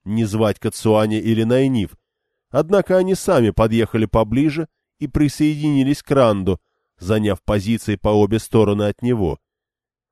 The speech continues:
Каждая из них бросила на него короткий взгляд. Их лица были столь безмятежны, что можно подумать, эта парочка ни о чём не беспокоится. Взгляды женщин встретились,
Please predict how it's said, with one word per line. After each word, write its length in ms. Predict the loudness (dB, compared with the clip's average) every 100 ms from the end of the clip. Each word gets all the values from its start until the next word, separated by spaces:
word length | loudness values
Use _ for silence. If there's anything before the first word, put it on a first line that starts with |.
| _
Каждая 440 | -2 -2 -2 -2
из 140 | -4 -4
них 240 | -6 -6
бросила 480 | -2 -4 -2 -4 -2
на 120 | -2
него 220 | -2 -4
короткий 480 | -2 -2 -2 -4 -6
взгляд. 520 | -6 -6 -4 -6 -10 _ _ _ _ _
Их 220 | -6 -2
лица 320 | 2 2 2
были 220 | 0 2 0
столь 320 | 2 2 4
безмятежны, 840 | 0 -2 -4 -4 -4 -4 -6 -12 -14 _ _
что 300 | -12 -2 0
можно 360 | 2 0 -2 -2
подумать, 600 | -2 2 2 2 -2 _ _ _
эта 240 | -8 -6 -4
парочка 500 | -2 -2 -4 -6 -4
ни 100 | -2
о 100 | -2
чём 240 | -2 -2
не 80 | -2
беспокоится. 920 | -4 -4 -6 0 2 2 0 -8 -12 -14 _ _ _ _ _ _
Взгляды 560 | -14 -12 -6 -4 -2 -2
женщин 440 | -2 -4 -4 -6
встретились, 760 | -8 -8 -4 -4 -4 -6 -10 -16